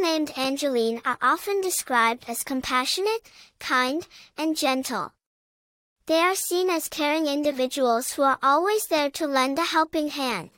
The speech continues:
Their angelic persona often makes them beloved in their social and professional circles. In literature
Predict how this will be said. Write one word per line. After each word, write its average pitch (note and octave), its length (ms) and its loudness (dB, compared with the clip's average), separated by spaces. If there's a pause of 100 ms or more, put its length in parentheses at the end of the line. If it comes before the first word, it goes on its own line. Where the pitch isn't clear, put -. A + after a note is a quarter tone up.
(920)
Their D#4+ 220 2
angelic E4 560 0
persona C4 680 -2
often G4+ 420 2
makes C#4 260 -2
them C#4 220 0
beloved C4 500 2
in C#4+ 200 2
their A3+ 120 2
social D4+ 640 -2
and C#4+ 160 -4
professional D4 640 -2
circles. - 720 -4 (880)
In D#4 300 2
literature D#4+ 680 4